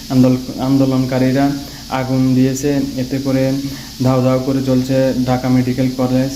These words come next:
আহ, এছাড়া সকালের দিকে, আহ, মিরপুর, আহ, আওয়ামী, ছাত্রলীগ এবং যুবলীগের দখলে ছিল। বর্তমানে শাহবাগ সহ ঢাকার গুরুত্বপূর্ণ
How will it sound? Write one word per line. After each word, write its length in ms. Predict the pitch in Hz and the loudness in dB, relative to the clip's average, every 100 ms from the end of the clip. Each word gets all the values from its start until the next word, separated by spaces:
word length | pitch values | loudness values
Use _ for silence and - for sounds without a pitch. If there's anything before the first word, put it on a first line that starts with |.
| - - - - - | -10 -16 -16 -12 -4
আহ, 280 | 131 127 117 | 2 2 4
এছাড়া 300 | 127 135 139 | 2 4 2
সকালের 440 | 139 135 131 131 127 | 0 -2 0 0 -2
দিকে, 260 | 135 143 | 0 4
আহ, 1080 | 139 139 - - - 131 131 127 127 123 123 | 4 2 -6 -14 -8 -2 2 4 4 2 2
মিরপুর, 540 | 127 131 127 131 135 | 4 4 2 0 2
আহ, 1120 | 131 123 123 131 127 117 110 - - - - | 2 2 0 -2 0 -2 -6 -14 -16 -16 -4
আওয়ামী, 680 | 131 131 135 139 139 139 139 - - - | 0 2 4 6 6 6 4 -2 -8 -10
ছাত্রলীগ 600 | 131 131 131 135 139 139 | -8 -2 0 2 2 0
এবং 340 | 107 131 131 139 | -2 0 4 4
যুবলীগের 560 | 135 127 127 127 139 | 4 4 6 6 4
দখলে 460 | 127 123 127 127 127 | 2 2 4 4 4
ছিল। 280 | - 127 135 139 - - - - 127 139 | 0 0 0 -2 -6 -12 -12 -12 -2 0
বর্তমানে 480 | 131 139 131 131 127 | 0 2 2 2 2
শাহবাগ 500 | 143 123 131 135 139 | 0 0 2 0 -2
সহ 360 | - 135 135 | -2 0 0
ঢাকার 260 | 127 123 135 135 | 0 0 -2 -4
গুরুত্বপূর্ণ 720 | 131 131 117 131 127 127 | -4 -6 -8 0 2 2